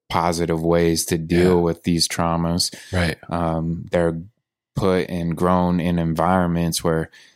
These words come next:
Speaker 1: those individuals obviously did not deal with their traumas well.
Speaker 2: Yeah.
Speaker 1: And it's that generational effect
Speaker 2: Yeah.
Speaker 1: that you were speaking about.
Speaker 2: I love
Speaker 1: Even
Speaker 2: how you say it, dealing with it, right?
Speaker 1: Yeah.
Speaker 2: 'Cause I feel like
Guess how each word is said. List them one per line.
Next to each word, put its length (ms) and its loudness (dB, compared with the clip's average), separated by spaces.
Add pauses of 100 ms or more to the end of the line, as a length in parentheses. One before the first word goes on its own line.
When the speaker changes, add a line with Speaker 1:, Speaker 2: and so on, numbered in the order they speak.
(400)
Speaker 1:
those 280 4
individuals 600 4
obviously 480 2
did 220 2
not 320 0
deal 280 4
with 240 0
their 200 4
traumas 500 2
well. 440 4
Speaker 2:
Yeah. 300 -2
Speaker 1:
And 240 0
it's 260 -2
that 460 -2 (220)
generational 880 0
effect 540 -2
Speaker 2:
Yeah. 500 -4
Speaker 1:
that 180 0
you 440 -2
were 100 -4
speaking 440 0
about. 400 2
Speaker 2:
I 20 0
love 160 6
Speaker 1:
Even 120 4
Speaker 2:
how 80 4
you 220 0
say 300 2
it, 220 -4
dealing 520 4
with 220 -4
it, 180 -6
right? 360 -2 (340)
Speaker 1:
Yeah. 140 -4
Speaker 2:
'Cause 100 4
I 80 4
feel 280 2
like 520 0